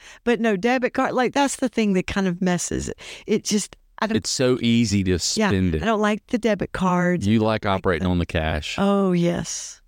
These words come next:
Speaker 1: Yes. Cash is money.
Speaker 2: Y-, yeah.
Speaker 1: Yes. And it's like, it's real time. I don't have to wait for something to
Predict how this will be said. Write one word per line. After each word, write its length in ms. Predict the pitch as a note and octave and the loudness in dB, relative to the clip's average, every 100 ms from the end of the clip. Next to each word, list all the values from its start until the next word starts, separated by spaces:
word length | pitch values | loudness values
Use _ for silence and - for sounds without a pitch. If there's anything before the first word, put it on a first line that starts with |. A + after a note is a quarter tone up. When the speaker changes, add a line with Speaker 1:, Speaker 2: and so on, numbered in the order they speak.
| _ | _
Speaker 1:
Yes. 600 | - D#2+ - - - - - | -2 -2 -4 -10 -18 -18 -16
Cash 480 | - F3 F3 - - | -12 -10 -8 -8 -8
is 180 | - | -8
money. 400 | - - - - _ _ _ _ _ _ _ _ _ _ | -10 -10 -12 -16 _ _ _ _ _ _ _ _ _ _
Speaker 2:
Y-, 100 | G2+ D#2+ | -4 0
yeah. 380 | F#2+ F2+ E2 E2+ | 0 2 2 0
Speaker 1:
Yes. 400 | - - - - _ _ _ _ - | -4 -12 -18 -20 _ _ _ _ -4
And 160 | A#3 B3+ | 0 2
it's 260 | G3+ - | 0 -2
like, 220 | C4 B3+ - | -2 -2 0
it's 200 | C4+ - | -2 0
real 420 | A3 C#4 D#4+ D#4 | 0 4 4 2
time. 640 | - - C4 B3 - - - - - | 0 -2 -2 0 -2 -4 -6 -10 -8
I 60 | G#3 | 0
don't 140 | A#3+ | 2
have 160 | A#3+ A3 | 2 0
to 100 | G#3+ | -2
wait 320 | G3+ G#3+ - | 0 0 -2
for 400 | - G#3 G3 F3+ - - - - _ _ _ _ _ - | -2 2 2 2 -2 -12 -20 -20 _ _ _ _ _ -8
something 440 | - G3 G3 F#3+ | -4 0 2 0
to 140 | F#3+ | 0